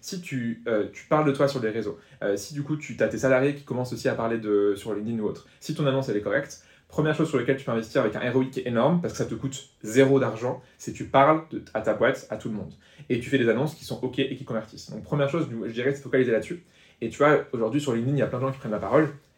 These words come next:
Et c'est très bien. Par contre, faut bien le faire. Faut pas poster pour poster et faire des posts nuls, euh, avec, euh, je sais pas, des photos de toi avec une pancarte en disant, « Eh, regardez, ve-, venez chez moi. » Euh, oh là là là là, oh là là, il y a des lancers de gens. Euh, et, euh, donc, un, c'est ça. Donc, la marque employeur, c'est facile à faire. C'est, c'est un coût qui est très faible,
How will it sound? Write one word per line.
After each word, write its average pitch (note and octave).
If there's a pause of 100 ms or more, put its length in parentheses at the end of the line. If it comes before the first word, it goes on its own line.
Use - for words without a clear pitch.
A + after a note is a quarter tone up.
(120)
Et G#2+
c'est C3
très B2+
bien. B2+
Par A2+
contre, D#3
faut C3+
bien C3
le C3+
faire. C3
Faut -
pas B2+
poster B2+
pour B2
poster C3+
et A#2
faire G#2+
des G#2+
posts A#2+
nuls, B2+
euh, G#2
avec, G#2+
euh, G2+
je G2+
sais -
pas, G#2+
des G2+
photos A2
de F#2+
toi A#2
avec G2
une A2
pancarte G#2
en -
disant, « G#2+
Eh, -
regardez, F#2+
ve-, G#2+
venez A#2+
chez B2
moi. » A#2+ (400)
Euh, G#2+
oh C3+
là B2+
là A2+
là G#2+
là, A#2+
oh A2+
là B2+
là, C3
il C#3
y -
a -
des B2
lancers B2
de A#2
gens. B2+ (320)
Euh, A#2
et, D#3
euh, A#2
donc, A#2+
un, F3+
c'est D3+
ça. B2
Donc, G#2+
la C3+
marque D3
employeur, C#3
c'est C#3+
facile D3
à C3
faire. D#3
C'est, -
c'est -
un B2
coût B2+
qui D3+
est A#2
très -
faible, D3+